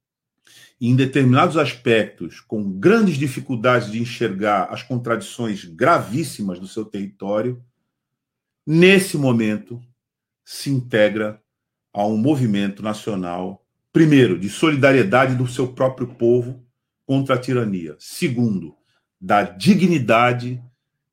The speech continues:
de seu, do seu próprio povo como um fator fundamental de mobilização e de erguer a cabeça diante das ameaças de um tiranete ridículo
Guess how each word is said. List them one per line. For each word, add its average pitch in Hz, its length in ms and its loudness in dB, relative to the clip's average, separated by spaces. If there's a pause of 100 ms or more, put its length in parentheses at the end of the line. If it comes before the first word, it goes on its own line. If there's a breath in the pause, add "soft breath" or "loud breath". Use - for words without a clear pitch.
(120)
de 117 300 4
seu, 127 220 -2
do 120 200 -8
seu 123 220 -4
próprio 135 320 -4
povo 120 580 -6 (460)
como 120 300 -2
um 113 140 -6
fator 120 640 0
fundamental 117 880 0
de 104 200 -6
mobilização 113 960 -4
e 110 40 -4
de 110 160 0
erguer 139 460 6
a 180 100 4
cabeça 143 800 0 (1700)
diante 143 800 2 (600)
das 135 320 0
ameaças 127 880 0 (360)
de 107 180 -6
um 139 120 -4
tiranete 135 840 0
ridículo 156 1000 -2